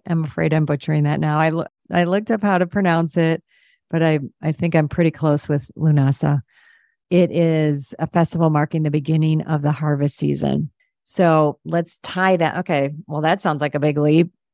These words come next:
Gertrude, what the heck are you talking about? Like, we just went from analogy of your book and birth, and, but it does tie to transitions, right? And so,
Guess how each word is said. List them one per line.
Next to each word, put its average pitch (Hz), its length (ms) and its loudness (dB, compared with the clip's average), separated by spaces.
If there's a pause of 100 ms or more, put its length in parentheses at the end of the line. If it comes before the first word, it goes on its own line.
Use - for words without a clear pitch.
(160)
Gertrude, 160 360 -2
what 156 140 -4
the 160 80 2
heck 160 160 0
are 170 40 -2
you 160 80 0
talking 156 320 0
about? 143 300 0
Like, 147 140 -4
we 147 100 -4
just 147 200 -8
went 151 240 0
from 151 460 0 (500)
analogy 156 600 2
of 143 180 -2 (180)
your 160 220 -2
book 165 320 0
and 139 160 -6
birth, 165 400 2
and, 143 220 -4 (580)
but 170 160 2
it 151 100 0
does 175 260 2
tie 165 260 -2
to 151 60 -2
transitions, 139 920 -2 (260)
right? 151 280 0
And 156 200 -2
so, 156 460 -2